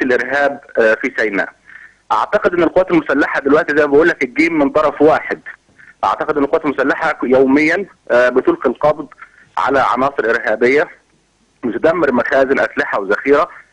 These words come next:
بتواصل عملية، آه، تدمير ال-، الأنفاق اللي موجودة مع الحدود مع غزة،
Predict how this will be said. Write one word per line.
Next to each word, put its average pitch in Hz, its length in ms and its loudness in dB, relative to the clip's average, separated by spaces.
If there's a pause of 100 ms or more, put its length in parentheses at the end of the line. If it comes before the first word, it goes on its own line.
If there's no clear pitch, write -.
(200)
بتواصل 160 520 2
عملية، 131 560 0 (140)
آه، 117 400 4 (380)
تدمير 160 500 4 (180)
ال-، 117 240 0
الأنفاق 123 680 0
اللي 123 160 0
موجودة 127 580 2
مع 110 200 -4
الحدود 127 440 -2
مع 104 220 0
غزة، 135 400 0